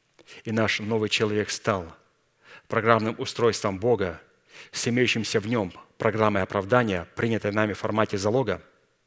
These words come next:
в нашем теле осталось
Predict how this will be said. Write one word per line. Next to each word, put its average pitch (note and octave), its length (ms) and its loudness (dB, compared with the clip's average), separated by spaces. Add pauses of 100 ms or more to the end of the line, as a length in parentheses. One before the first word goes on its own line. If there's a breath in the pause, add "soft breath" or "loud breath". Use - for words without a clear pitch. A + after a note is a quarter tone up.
(960 loud breath)
в F#2+ 180 -8
нашем A#2 340 -4
теле E2+ 380 -8 (720)
осталось - 640 -2